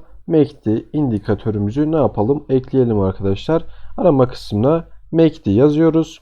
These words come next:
Bunu favorilere ekleyebiliriz. Daha sonra indikatörümüzü ekliyoruz. Şimdi, e, indikatörüne geçmeden önce,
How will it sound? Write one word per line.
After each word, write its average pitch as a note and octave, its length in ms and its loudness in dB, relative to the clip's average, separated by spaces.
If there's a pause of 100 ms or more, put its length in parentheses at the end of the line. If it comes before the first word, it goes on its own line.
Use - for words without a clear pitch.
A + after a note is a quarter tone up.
Bunu A2 240 0
favorilere A#2+ 480 4
ekleyebiliriz. D3 640 0
Daha C#3+ 160 4
sonra A2+ 400 0 (340)
indikatörümüzü A2 920 0 (100)
ekliyoruz. D3+ 640 2 (400)
Şimdi, F3+ 480 2 (880)
e, B2 140 0
indikatörüne A#2 760 2
geçmeden G2 720 0
önce, F#3+ 420 2